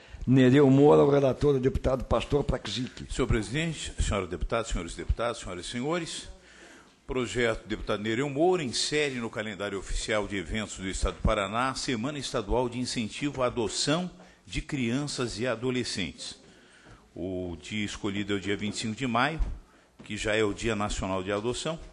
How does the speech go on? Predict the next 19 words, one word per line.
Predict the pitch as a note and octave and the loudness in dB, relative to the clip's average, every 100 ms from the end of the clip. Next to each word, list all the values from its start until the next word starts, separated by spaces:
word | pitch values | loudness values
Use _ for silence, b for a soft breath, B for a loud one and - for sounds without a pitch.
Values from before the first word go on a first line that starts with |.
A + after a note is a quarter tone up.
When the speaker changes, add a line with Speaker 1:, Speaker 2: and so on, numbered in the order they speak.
| - b b b - | -20 b b b -8
Speaker 2:
O | |
nosso | B2 B2 A#2+ - | -2 -2 -2 -2
parecer | C3 C3 A#2 - C#3 D3 - | 0 0 -4 -4 -4 -4 -4
é | A#2 G#2+ | -4 -4
favorável. | - C3+ B2+ A#2 D#2+ C2+ - - - - - | -2 0 0 0 0 -2 -4 -6 -12 -18 -4
Speaker 1:
Em | A2 A#2 B2 | 4 6 6
discussão, | - C#3+ - E3 E3 - - | 6 6 6 6 4 -4 -2
<clears throat> | - - - E2 - - - _ _ | 0 2 -2 -8 -14 -20 -20 _ _
em | C#3+ D3+ D#3 | 4 6 8
votação, | B2+ C3+ B2+ A2+ B2+ B2+ | 8 6 6 6 4 4
os | A#2 | 4
deputados | A#2+ - - A2+ - | 2 2 2 2 2
que | A#2+ | -2
aprovam | - A2+ A2+ G2 | -2 0 0 0
permanecem | G2+ G#2 G#2 G2+ | -4 -2 -2 -2
como | G#2+ G2+ | -4 -2
se | G2+ | -4
encontra | F#2+ G2 G2 | -4 -6 -6
aprovado. | - A#2+ B2 D#3 C#3 | -4 0 2 2 0